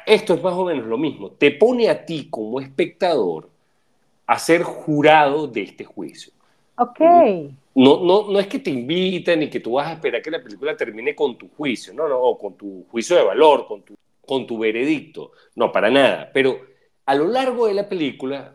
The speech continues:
Speaker 1: con los testimonios, toda la película es un juicio. Van llamando testigos, el fiscal, está la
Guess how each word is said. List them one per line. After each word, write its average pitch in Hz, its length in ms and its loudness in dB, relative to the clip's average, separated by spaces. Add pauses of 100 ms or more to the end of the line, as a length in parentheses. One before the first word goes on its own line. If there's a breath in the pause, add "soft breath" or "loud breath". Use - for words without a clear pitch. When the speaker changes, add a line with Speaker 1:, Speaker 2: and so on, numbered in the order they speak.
Speaker 1:
con 104 160 -2
los 95 180 -4
testimonios, 107 840 2 (120)
toda 214 200 8
la 208 80 6
película 165 460 0
es 135 100 -4 (120)
un 143 180 -8
juicio. - 400 -14 (640)
Van 107 240 2
llamando 104 380 -2
testigos, 151 680 -6
el 90 80 -10
fiscal, 131 640 2
está 82 320 -8
la 78 480 -10